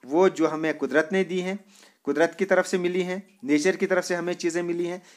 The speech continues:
या जो हमने अपने हाथों से बनाई हैं, ये तमाम चीज़ें मटीरियल नोन हो गई। जैसे for example गोल्ड, तो ये क्या है? ये,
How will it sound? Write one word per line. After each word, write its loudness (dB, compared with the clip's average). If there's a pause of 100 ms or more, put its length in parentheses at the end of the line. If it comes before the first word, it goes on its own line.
(140)
या 4
जो 0
हमने -2
अपने -4
हाथों -2
से -2
बनाई 0
हैं, -4 (320)
ये 6
तमाम 2
चीज़ें -4
मटीरियल -4
नोन -4
हो -10
गई। -8
जैसे -2
for 2
example -2
गोल्ड, 4 (400)
तो -4
ये 6
क्या 4
है? 0
ये, 0